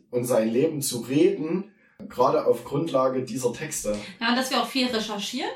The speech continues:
Speaker 2: können
Speaker 1: Ja.
Speaker 2: dazu, ne? Also, dass wir heute wirklich auch die Möglichkeit haben, auch mal was zu googeln oder mal was rauszufinden über Lexika oder so
Speaker 1: Ja.
Speaker 2: und da wirklich auch nochmal zu schauen,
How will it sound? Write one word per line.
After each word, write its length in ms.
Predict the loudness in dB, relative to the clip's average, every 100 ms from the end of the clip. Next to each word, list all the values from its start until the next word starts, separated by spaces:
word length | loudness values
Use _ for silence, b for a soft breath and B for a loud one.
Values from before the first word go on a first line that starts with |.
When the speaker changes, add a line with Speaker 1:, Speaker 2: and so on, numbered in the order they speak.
| -4
Speaker 2:
können 220 | 0 2
Speaker 1:
Ja. 100 | 2
Speaker 2:
dazu, 300 | 0 -2 -4
ne? 220 | -2 -2 0
Also, 180 | 0 -2
dass 180 | -6 -6
wir 140 | -2
heute 360 | 0 0 -2 -4
wirklich 340 | -4 -4 -4
auch 120 | -4
die 100 | -2
Möglichkeit 640 | -2 -2 -6 -6 -2 -2 0
haben, 360 | 0 0 -2 -6 B B B
auch 140 | 0
mal 160 | 2 0
was 220 | 0 -4
zu 140 | -8 -10
googeln 360 | -4 -2 0
oder 160 | -2 -2
mal 140 | -2 -4
was 140 | -6
rauszufinden 720 | -4 -4 -6 -8 -2 0 0
über 460 | -2 -4 -2 -2 -2
Lexika 640 | -6 -8 -10 -8 -2 0
oder 160 | -2 -6
so 160 | -6 -6
Speaker 1:
Ja. 60 |
Speaker 2:
und 80 | -4
da 120 | -6
wirklich 300 | -6 -8 -8
auch 100 | -8
nochmal 240 | -6 -6 -8
zu 80 |
schauen, 340 | -4 0 0